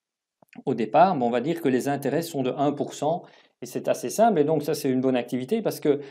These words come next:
rémunère les dépôts à un, et puis elle prête à quatre. Mais imaginons que la situation change, que l'inflation augmente et que les taux doivent,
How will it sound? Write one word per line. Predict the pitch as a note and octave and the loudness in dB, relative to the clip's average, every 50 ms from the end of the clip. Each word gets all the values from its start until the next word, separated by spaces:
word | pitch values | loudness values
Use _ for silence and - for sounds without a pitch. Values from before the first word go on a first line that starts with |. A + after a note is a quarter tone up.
| - _ - | -18 _ -4
rémunère | D3 C#3 C3+ C#3 F#3+ G3 F#3+ F#3 F3+ F3+ E3 D3+ - C#3+ | -2 0 2 2 4 4 4 6 6 4 4 2 2 4
les | C3+ C3+ | 2 4
dépôts | C#3 D3 D3 D3 - C#3+ C3+ | 4 4 2 4 6 8 8
à | B2+ B2+ B2+ | 8 8 8
un, | - D#3 G3 A#3+ C4 B3+ - _ _ _ _ _ _ _ _ _ _ _ _ _ _ _ _ _ _ - - _ - | 6 6 6 6 4 2 -4 _ _ _ _ _ _ _ _ _ _ _ _ _ _ _ _ _ _ -20 -16 _ 0
et | F#3+ E3+ | 0 0
puis | - - F#3 | 2 2 2
elle | D#3+ B2 A#2+ | 4 2 2
prête | - - F3+ F3 - | 2 0 0 0 0
à | - | -2
quatre. | - - - - - - - - _ _ _ _ _ _ _ - - | -4 -2 -6 -6 -6 -8 -18 -20 _ _ _ _ _ _ _ -12 -4
Mais | D#3+ F3+ A3 A3 F#3+ C#3+ - - | 2 4 4 4 4 2 0 -2
imaginons | F3 F3+ F3 E3 D#3 C#3+ B2+ C#3 D3 D3+ D#3+ F3+ G3+ A3+ G#3+ | -2 0 0 2 0 0 0 2 2 2 2 2 0 0 -2
que | G#3+ - - E3 | -4 -4 0 2
la | E3 E3 D3 C3+ C3 | 4 4 4 2 0
situation | B2 - - B2+ B2 C#3+ C3 A#2+ - B2 A#2+ | -4 -4 -8 -8 -6 -6 -8 -8 -8 -8 -10
change, | - - G#3 A#3+ B3+ B3 - | -4 0 0 0 0 -2 -4
que | - B2+ | -6 -4
l'inflation | B2 A#2+ A#2+ A#2+ - C#3 B2+ - - C3+ C3+ C#3 | -4 -4 -4 -4 -6 -8 -8 -8 -8 -8 -8 -6
augmente | C3+ A#2+ A#2+ D3+ F#3 G#3 G#3+ G#3+ - | -6 -4 -2 0 2 2 2 2 0
et | D#3+ C3+ C3+ | -4 -2 0
que | C#3+ C#3+ | 2 2
les | C3 B2+ B2+ - | 2 2 0 0
taux | - G3 G3 F#3+ - - - _ _ _ _ _ _ _ - | 2 2 2 2 0 -4 -16 _ _ _ _ _ _ _ -6
doivent, | C3 C3+ D3 D#3 D#3+ E3+ D#3+ - - | 0 4 6 8 6 6 4 2 -8